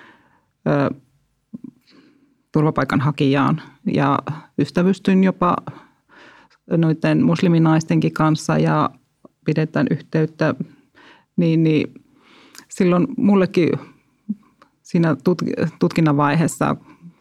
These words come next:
kun keskustelin tulkki ja asiakas, niin minä sitten sanon siitä kirjoittaessa, että älä nyt, että minä esitän kysymykset,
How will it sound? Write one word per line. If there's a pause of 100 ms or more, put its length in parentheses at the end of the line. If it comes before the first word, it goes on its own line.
(600)
kun
keskustelin (300)
tulkki
ja (100)
asiakas,
niin (440)
minä
sitten
sanon
siitä
kirjoittaessa,
että (380)
älä
nyt, (840)
että
minä
esitän
kysymykset,